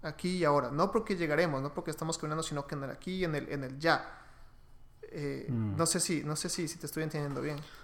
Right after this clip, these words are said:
Speaker 2: Sí, yo creo que podría aceptar también eso. Y también la idea de que, eh, ya no tengo unas defici-, definiciones exactas de lo pe-,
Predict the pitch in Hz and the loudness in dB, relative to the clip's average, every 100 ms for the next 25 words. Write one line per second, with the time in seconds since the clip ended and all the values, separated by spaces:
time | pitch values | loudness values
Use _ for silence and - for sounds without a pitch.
0 | - - 220 247 190 190 196 170 165 165 | -6 4 8 8 8 8 10 12 12 12
1 | 170 160 151 151 151 147 147 156 143 117 | 10 6 6 8 10 12 12 10 6 2
2 | 123 139 160 185 202 170 185 190 170 147 | 2 6 8 10 12 12 12 12 12 12
3 | 139 123 - - - - - - - - | 10 8 4 -8 -18 -18 -18 -18 -16 6
4 | 147 139 131 123 104 - - - - - | 12 12 12 12 10 2 -12 -16 -16 -16
5 | - - - - - 156 143 156 180 175 | -14 -14 -16 -16 6 12 12 12 12 12
6 | 151 - 165 170 165 165 - 151 151 156 | 12 12 12 12 12 12 10 8 10 12
7 | 147 139 143 - - - - - - 175 | 12 12 10 4 -4 -8 -20 -20 -6 4
8 | 143 135 143 135 139 - 147 147 143 135 | 8 10 10 8 6 6 8 12 12 12
9 | - 156 143 135 - 156 147 - 127 127 | 12 10 10 10 10 8 6 6 6 6
10 | 123 - 135 | 6 4 2